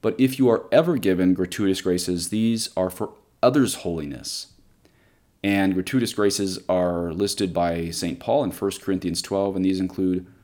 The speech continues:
wisdom, knowledge, miracles, prophecy, discerning of spirits, tongues, interpretation of speeches. And we're not gonna get into today the difference between charismatics and traditionalists on that title or that gift of tongues.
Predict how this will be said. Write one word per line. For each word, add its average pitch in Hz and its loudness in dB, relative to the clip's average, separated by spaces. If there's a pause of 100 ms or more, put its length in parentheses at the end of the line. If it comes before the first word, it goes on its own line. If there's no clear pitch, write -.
(320)
wisdom, 113 2
knowledge, 110 0
miracles, 101 0
prophecy, 104 -2
discerning 107 -2
of 92 -2
spirits, 104 -4
tongues, 101 -4
interpretation 90 -8
of 90 -8
speeches. - -8 (720)
And 101 2
we're 104 0
not 98 2
gonna 95 2
get 80 -2
into 82 -4
today 82 -2
the 80 -6
difference 85 -6
between 82 -8
charismatics 85 -6
and 80 -6
traditionalists 82 -6
on 82 -4
that 78 -6
title 78 -6 (480)
or 85 -6
that 82 -6
gift 78 -6
of 76 -14
tongues. 71 -8